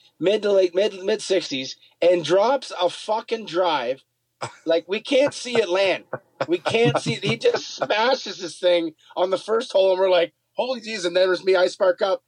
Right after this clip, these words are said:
His name's Donnie. "Big Dick Donnie out of the course, boys!" Like this. And so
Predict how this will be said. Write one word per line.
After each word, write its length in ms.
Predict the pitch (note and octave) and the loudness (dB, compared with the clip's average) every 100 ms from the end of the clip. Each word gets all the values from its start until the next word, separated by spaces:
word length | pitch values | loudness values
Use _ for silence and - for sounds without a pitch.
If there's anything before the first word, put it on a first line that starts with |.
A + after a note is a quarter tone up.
| _ | _
His 140 | C#3+ C#3+ | -10 -2
name's 240 | F3+ F#3 | 0 2
Donnie. 460 | D3 F3 F#3 E3 - _ _ _ | 0 0 0 0 -4 _ _ _
"Big 220 | C4 D4 C#4 | 2 2 0
Dick 220 | D#4+ D4+ - | 0 0 -2
Donnie 420 | - D#4+ D#4+ C#4+ C#4 | -4 0 2 4 4
out 180 | D4+ | 4
of 60 | D4 | 4
the 80 | C#4+ | 2
course, 400 | D4+ D4+ C#4+ B3+ | 4 6 6 4
boys!" 600 | C#4 D4+ D#4+ D4+ C#4 - | 4 4 6 4 2 0
Like 200 | A#3+ - | 0 4
this. 280 | A#4+ - - | 4 4 0
And 500 | D#3+ - D3+ - F3 | -2 0 0 0 0
so 280 | F3 E3+ | 2 0